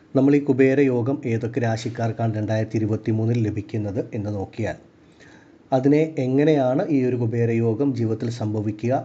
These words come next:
എന്നതും വളരെ പ്രാധാന്യമുള്ള കാര്യമാണ്. നമ്മൾ വർഷഗ്രഹങ്ങളായ വ്യാഴം, ശനി, രാഹു, കേതു എന്നീ ഗ്രഹങ്ങളുടെ സ്ഥിതി അനുസരിച്ചിട്ടാണ്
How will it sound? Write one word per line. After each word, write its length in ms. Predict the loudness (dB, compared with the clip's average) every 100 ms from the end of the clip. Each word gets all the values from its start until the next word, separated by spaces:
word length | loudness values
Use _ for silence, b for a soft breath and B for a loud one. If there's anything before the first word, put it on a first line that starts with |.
| B B B -6
എന്നതും 400 | -2 0 0 0 -2
വളരെ 260 | -4 -4
പ്രാധാന്യമുള്ള 680 | -4 -4 -4 -6 -6 -4 -4
കാര്യമാണ്. 500 | -4 -4 -4 -6 -6 -12 _ _ _ _ _ _ _ _ _ -20 -20 B B B B _
നമ്മൾ 200 | 2 4
വർഷഗ്രഹങ്ങളായ 960 | 4 2 0 0 0 2 0 2 2 0 0
വ്യാഴം, 500 | -2 0 0 -4 -6
ശനി, 380 | -6 -4 -2 -2 -4 -4
രാഹു, 420 | -2 -2 -2 -2 -2
കേതു 340 | -2 -2 0 -2 B B B
എന്നീ 240 | 0 2 4
ഗ്രഹങ്ങളുടെ 580 | 2 0 0 0 -2 -4
സ്ഥിതി 280 | -4 -2
അനുസരിച്ചിട്ടാണ് 840 | -2 -2 -6 -8 -6 -6 -4 -4 -6